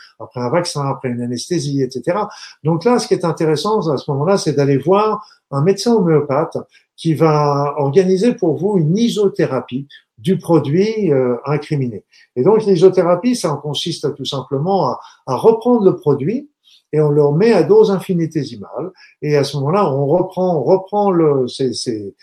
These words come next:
c'est cette isothérapie et ça permet de nettoyer l'organisme du produit et à ce moment-là, de, de retrouver, euh, de retrouver son, son, son efficacité légendaire. Voilà. Et,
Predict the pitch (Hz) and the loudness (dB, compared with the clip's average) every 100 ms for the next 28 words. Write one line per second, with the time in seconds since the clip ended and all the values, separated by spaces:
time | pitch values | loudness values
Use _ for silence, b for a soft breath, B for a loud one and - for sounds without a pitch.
0 | b _ - 131 - 139 139 127 127 123 | b _ -6 -4 -4 -6 -6 -6 -6 -6
1 | 101 104 - 202 202 B - 123 131 143 | -8 -8 -4 -6 -6 B -16 -4 -2 0
2 | 135 170 147 143 175 180 - 170 180 160 | 0 0 0 2 0 -2 0 2 4 2
3 | 139 143 151 147 131 120 185 180 - 127 | 2 0 -2 -4 -6 -6 -6 -6 -4 -4
4 | 110 143 185 B B - 123 117 120 113 | -4 -6 -6 B B -6 -6 -6 -8 -6
5 | 135 151 143 110 b b 113 127 113 160 | -2 0 0 -2 b b _ -2 2 2
6 | 156 147 135 165 160 139 127 123 127 127 | 0 -4 2 4 4 2 0 -2 -4 -6
7 | - 123 156 143 - 117 110 101 - 120 | -6 -4 -2 -4 -6 -10 -12 -18 -18 -16
8 | 98 92 - 117 110 - 123 113 117 - | -16 -18 -18 -16 -16 -16 -16 -12 -12 -4
9 | 165 143 _ 113 123 101 95 _ _ _ | -4 -4 _ -6 -6 -6 -16 _ _ _
10 | _ - - _ _ B B B 123 131 | _ -20 -20 _ _ B B B -2 0
11 | 131 131 117 | 0 -2 -4